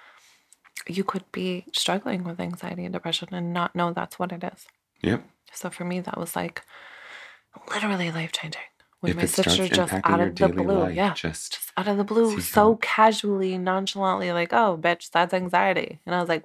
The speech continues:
Speaker 1: "What?" She's like, "Yeah, it's anxiety. Like, go see a fucking therapist."
Speaker 2: Yeah, I don't even know. I can't pinpoint
Speaker 1: And I
Speaker 2: my
Speaker 1: was like,
Speaker 2: moment.
Speaker 1: "Oh my fucking God." And I went, and they were like, "Oh, yeah, you got severe anxiety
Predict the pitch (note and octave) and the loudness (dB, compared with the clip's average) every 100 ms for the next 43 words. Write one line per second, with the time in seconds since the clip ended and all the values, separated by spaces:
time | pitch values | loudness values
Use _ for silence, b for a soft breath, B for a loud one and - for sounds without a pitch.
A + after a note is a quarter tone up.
0 | _ - F3 D#3 D#3+ D#3+ D3 B3 - - | _ -16 -10 -8 0 4 6 6 4 -4
1 | - - - _ _ _ _ _ _ - | -8 -8 -10 _ _ _ _ _ _ -10
2 | A#3+ A#3 B3+ D3+ D3+ - G3+ G#3 F#3+ D#3+ | -6 0 0 0 -4 -4 -2 0 0 0
3 | D3+ D#3 D#3 - D#3+ E3 F3+ _ _ - | -4 -6 -6 -2 -2 -2 -8 _ _ -6
4 | D#3+ E3+ E3+ F3+ E3+ E3 F#3 E3 F3+ - | -4 -4 -4 -6 -6 -4 -4 -6 -12 -16
5 | - _ b b F2 F2 E2 F2 A#2 G#2 | -20 _ b b -6 -2 0 2 2 2
6 | D#2 D2 D#2 - - D2 D2+ E2 F2 A2+ | 0 -2 -4 -6 -6 -2 2 2 0 -2
7 | G#2+ E2 F2 - D2 C#2 C#2+ C#2+ C#2+ - | -4 -4 -4 -4 -2 0 0 0 -2 -4
8 | G3+ G3+ G#3 - - G#3 G3+ G3+ - G#3 | -2 -2 -6 -12 -4 -2 0 -2 -2 -4
9 | - G3 A3+ A#3+ F#3 - F3+ F3+ G3 G#3+ | -4 -4 -2 0 -2 -4 -4 -2 0 -2
10 | G3+ - F#3+ F#3+ F#3 F3+ F3+ G#3 G#3 F3+ | -6 -8 -6 -4 -4 -6 -2 0 0 0
11 | G3 F3+ E3+ F#3 F3+ - - G3 G3+ F#3+ | 0 -2 -6 -4 -4 -6 -8 -4 -4 -6
12 | F3 - - - | -6 -6 -6 -10